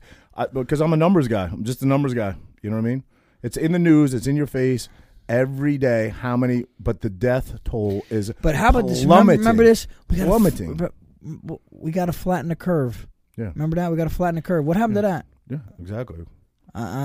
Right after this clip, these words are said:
Speaker 2: don't
Speaker 1: What
Speaker 2: know.
Speaker 1: happened to the,
Speaker 2: And now it's like
Speaker 1: the
Speaker 2: they, they
Speaker 1: misinformation?
Speaker 2: don't want. They don't. It's like, bro, people
Speaker 1: You
Speaker 2: are
Speaker 1: gotta
Speaker 2: gonna,
Speaker 1: wear a
Speaker 2: it's,
Speaker 1: mask.
Speaker 2: people
Speaker 1: You don't
Speaker 2: are,
Speaker 1: have to wear a mask. You
Speaker 2: people are
Speaker 1: shouldn't wear a
Speaker 2: gonna
Speaker 1: mask.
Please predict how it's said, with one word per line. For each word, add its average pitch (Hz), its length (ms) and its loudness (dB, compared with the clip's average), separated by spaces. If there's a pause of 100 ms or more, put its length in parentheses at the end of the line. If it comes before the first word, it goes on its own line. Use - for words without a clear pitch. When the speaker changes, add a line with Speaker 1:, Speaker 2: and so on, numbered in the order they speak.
Speaker 2:
don't 127 100 -4
Speaker 1:
What 123 60 -2
Speaker 2:
know. 117 40 0
Speaker 1:
happened 139 300 0
to 135 80 -2
the, 127 100 2
Speaker 2:
And 131 80 8
now 208 240 6
it's 202 140 2
like 190 180 4
Speaker 1:
the 123 100 -2
Speaker 2:
they, 117 60 0
they 127 40 4
Speaker 1:
misinformation? 170 680 8
Speaker 2:
don't 202 260 6
want. 175 280 0
They 175 160 6
don't. 196 340 2 (680)
It's 156 200 -4
like, 160 100 -2
bro, 190 140 4
people 196 280 6
Speaker 1:
You - 20 8
Speaker 2:
are 196 60 8
Speaker 1:
gotta 185 100 8
Speaker 2:
gonna, 175 60 8
Speaker 1:
wear 208 140 8
a - 40 10
Speaker 2:
it's, 180 60 6
Speaker 1:
mask. 123 300 4
Speaker 2:
people 220 80 12
Speaker 1:
You 147 60 8
don't 185 160 10
Speaker 2:
are, - 20 12
Speaker 1:
have 160 140 6
to 147 80 2
wear 117 140 4
a 110 40 0
mask. 98 260 4
You 233 100 8
Speaker 2:
people 113 120 2
are - 40 4
Speaker 1:
shouldn't 226 180 8
wear 226 100 10
a 226 40 10
Speaker 2:
gonna 226 120 8
Speaker 1:
mask. - 20 8